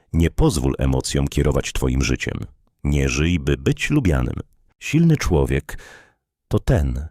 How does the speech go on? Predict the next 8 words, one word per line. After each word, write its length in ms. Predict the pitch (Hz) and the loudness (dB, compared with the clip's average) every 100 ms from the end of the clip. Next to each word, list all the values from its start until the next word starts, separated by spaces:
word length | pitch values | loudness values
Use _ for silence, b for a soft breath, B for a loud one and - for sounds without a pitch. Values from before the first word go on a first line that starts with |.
| _ | _
który 260 | - - 82 | -2 0 2
zna 260 | 73 82 | 2 2
swój 280 | 80 - 69 | 2 0 -4
cień, 400 | - 69 60 80 - _ _ _ _ _ _ | -4 -4 -4 -8 -14 _ _ _ _ _ _
który 340 | - 123 127 139 _ - | -6 0 0 0 _ -6
zdejmuje 560 | 80 80 76 92 85 | -4 -2 0 2 2
maski 500 | 67 60 - - 50 - b b b | 0 -2 -4 -8 -16 -18 b b b
i 100 | - | -4